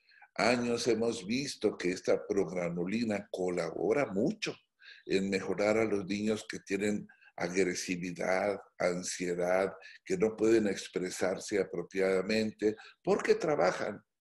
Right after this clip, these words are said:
en esa zona frontopolar.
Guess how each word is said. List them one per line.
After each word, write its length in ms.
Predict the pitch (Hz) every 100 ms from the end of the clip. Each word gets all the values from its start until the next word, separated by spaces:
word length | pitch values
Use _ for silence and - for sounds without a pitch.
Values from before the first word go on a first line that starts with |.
| -
en 180 | 95
esa 280 | 104 104 98
zona 460 | - 120 107 87 - _ _ _
frontopolar. 960 | - 110 110 117 110 85 90 120 107